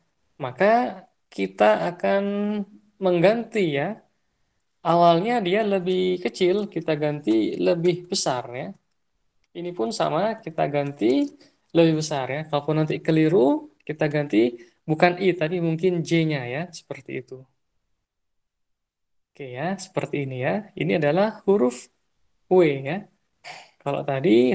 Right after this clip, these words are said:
huruf M, ya. Coba kita lakukan, eh, copy paste saja, ya. Jadi teman-teman, eh, biar memahami, ya,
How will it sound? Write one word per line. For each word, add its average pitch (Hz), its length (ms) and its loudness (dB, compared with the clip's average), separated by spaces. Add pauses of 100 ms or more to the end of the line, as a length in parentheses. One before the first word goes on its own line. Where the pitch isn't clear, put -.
huruf 160 520 0
M, 135 320 -6
ya. 170 240 -6 (960)
Coba 139 140 -18 (100)
kita 147 240 -4
lakukan, 143 600 2 (120)
eh, 135 420 0 (140)
copy 135 220 -2 (100)
paste 135 220 0 (100)
saja, 147 480 -4
ya. 180 160 -12 (680)
Jadi 147 200 -12
teman-teman, 156 640 0 (240)
eh, 143 800 2 (1900)
biar 135 300 2 (100)
memahami, 135 840 2
ya, 160 120 4